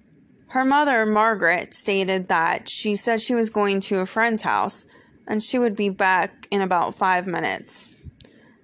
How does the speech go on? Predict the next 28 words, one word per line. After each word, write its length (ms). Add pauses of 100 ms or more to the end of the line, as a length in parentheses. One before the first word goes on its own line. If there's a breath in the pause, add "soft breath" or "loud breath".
(160)
And 100
when 140
she 220
did 140
not 280
come 160
back 300
in 80
five 320
minutes, 640 (480 loud breath)
Margaret 580
realized 580
her 120
daughter 400
was 180
gone 300
longer 360
than 200
she 180
should 300
be, 280 (300 loud breath)
so 180
she 220
immediately 560
started 400
looking 360
for 200
her. 320